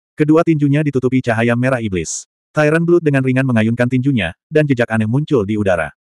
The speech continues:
Fluktuasi energi yang dipancarkan secara samar menyebabkan ruang di sekitarnya bergetar.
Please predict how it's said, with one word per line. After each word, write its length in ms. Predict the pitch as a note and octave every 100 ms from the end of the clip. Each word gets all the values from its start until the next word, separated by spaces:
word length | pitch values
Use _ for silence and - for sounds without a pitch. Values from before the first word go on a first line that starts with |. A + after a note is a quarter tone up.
| _ _ _
Fluktuasi 560 | _ D3+ D3 D#3+ D3+ D#3
energi 400 | D3 C#3+ C#3 D#3+
yang 80 | C3
dipancarkan 480 | B2 A#2 A#2+ B2+ C3
secara 320 | C3 A#2 A2
samar 240 | B2+ C3
menyebabkan 400 | B2+ A2+ A2 A#2+
ruang 400 | A2+ C#3+ C#3+ F#2+
di 80 | A#2+
sekitarnya 480 | - C3 C3+ B2+ G2
bergetar. 480 | G2+ G2+ F#2+ D#2